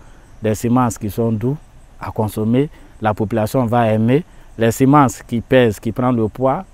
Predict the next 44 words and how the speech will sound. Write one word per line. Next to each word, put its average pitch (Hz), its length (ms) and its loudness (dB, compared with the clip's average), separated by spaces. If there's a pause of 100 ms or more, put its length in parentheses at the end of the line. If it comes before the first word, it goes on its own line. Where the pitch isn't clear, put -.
(200)
et 139 120 2
les 123 160 2
semences 147 480 -2
qui 147 340 -2
ont 127 80 0
une 156 160 -2
bonne 156 300 0
production 143 720 -2 (260)
élevée, 127 480 2
ça 120 140 -6
va 131 140 -2
arranger 123 280 -2
les 131 140 0
producteurs 117 560 -4
de 113 100 -4
semences, 139 500 -4 (280)
les 120 100 0
producteurs 113 500 0
de 127 120 0
paddy, 120 300 -2
et 185 180 0
ça 156 140 -2
va 175 100 0
arranger 170 260 -2
la 170 140 -2
population 147 420 -4
parce 139 200 0
que 165 60 0
c'est 156 220 0
doux 165 160 0
à 156 80 -2
manger. 143 420 -2 (640)
Voilà. 101 280 -14 (1000)
Euh, 170 580 6
la 196 160 6
concurrence 202 520 2
avec 190 280 4
les 160 200 2
riz 180 200 4
importés, 151 540 0
je 147 120 -4
crois 170 200 -2
que 180 240 0
c'est, 120 640 -2